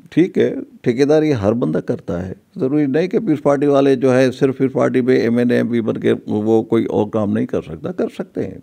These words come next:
ठेकेदारी ईमानदारी से किया कर, किया, किया करे वो, चाहे, चाहे, चाहे एमएनए एमपी हो या उनके कोई बेटे हों या इनके, उनके कोई और कोई फर-, फ़र्द हो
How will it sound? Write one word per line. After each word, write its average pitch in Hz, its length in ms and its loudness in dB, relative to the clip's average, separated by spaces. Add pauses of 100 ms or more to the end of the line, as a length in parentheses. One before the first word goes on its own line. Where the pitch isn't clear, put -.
ठेकेदारी 240 500 -8
ईमानदारी 180 460 -4
से 90 160 -8
किया 85 260 -8
कर, 82 160 -10
किया, 82 520 -8 (100)
किया 90 440 -4
करे 98 280 -8
वो, 110 220 -8 (420)
चाहे, 120 160 2
चाहे, 131 280 2
चाहे 139 320 4 (160)
एमएनए 135 420 2
एमपी 131 280 0
हो 127 300 4
या 127 140 4
उनके 123 240 0
कोई 127 160 0
बेटे 113 380 0
हों 127 300 0
या 120 140 0
इनके, 123 300 0 (420)
उनके 113 340 -2
कोई 131 180 2 (180)
और 123 220 2
कोई 127 240 -2
फर-, 104 380 -2
फ़र्द 98 280 -2
हो 87 300 -6